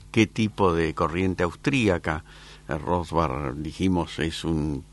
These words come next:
se-, por lo menos se inspira muchísimo y, y pretende seguir a Mises y a profundizarlo. Eh, él tampoco es muy afecto a la matemática,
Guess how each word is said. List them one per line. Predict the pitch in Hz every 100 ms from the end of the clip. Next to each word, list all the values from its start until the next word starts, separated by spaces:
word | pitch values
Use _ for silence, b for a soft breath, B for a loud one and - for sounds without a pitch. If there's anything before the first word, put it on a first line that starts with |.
| - -
se-, | - - - -
por | 78
lo | 71
menos | 78 117 95 -
se |
inspira | 82 - 95 87 80
muchísimo | 78 78 80 101 110 - 95 78 71
y, | 71 - - b b b b -
y | 95
pretende | - 82 95 92 87
seguir | 78 85 87 87
a | 85
Mises | 95 107 90 85
y |
a | 82
profundizarlo. | 78 82 85 85 85 131 117 85 82 - B B B B B B B
Eh, | 107 101 98 98 92 95 90
él | - 107
tampoco | 101 92 113 104 95
es | 90
muy | 90 92
afecto | 85 - 87 92
a | 85
la |
matemática, | 82 80 92 98 78 78 76